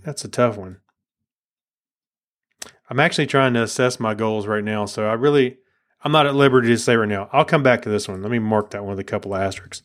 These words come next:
I'll come back to that. I'm not ready to talk about that. So, scroll, scroll, scroll to another one. And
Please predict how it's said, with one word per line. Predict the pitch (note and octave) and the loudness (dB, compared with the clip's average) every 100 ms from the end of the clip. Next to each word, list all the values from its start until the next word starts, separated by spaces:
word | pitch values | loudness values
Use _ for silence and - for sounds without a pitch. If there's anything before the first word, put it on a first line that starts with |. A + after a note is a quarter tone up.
| _ - - - - - - | _ -20 -20 -20 -20 -8 -4
I'll | A#2+ | 0
come | C#3+ A#2+ | 2 4
back | G#2 - | 2 -2
to | |
that. | F2+ F2 | -6 -6
I'm | G2+ | -4
not | G#2 G2+ | -4 -4
ready | G2 F#2+ | -6 -8
to | F2+ | -10
talk | - G2+ | -12 -12
about | G2 F2+ | -12 -14
that. | F2+ - _ _ - - - | -16 -18 _ _ -20 -20 -4
So, | - A#2 A2+ A2 G#2 - - _ - | 4 6 8 6 2 -4 -20 _ -10
scroll, | - C3+ C#3 | -4 -4 -4
scroll, | C3+ A#2 A#2 A2 | -6 -6 -6 -8
scroll | - C#3+ C3+ C3 C3+ - _ _ _ | -4 -2 0 -2 -4 -8 _ _ _
to | - | -8
another | A2 G2 | -6 -6
one. | F#2+ F#2+ - - - - - _ _ _ - | -8 -14 -20 -20 -20 -20 -20 _ _ _ -4
And | A#2 A2+ A2+ A2 A2 G#2+ | 0 2 4 4 4 0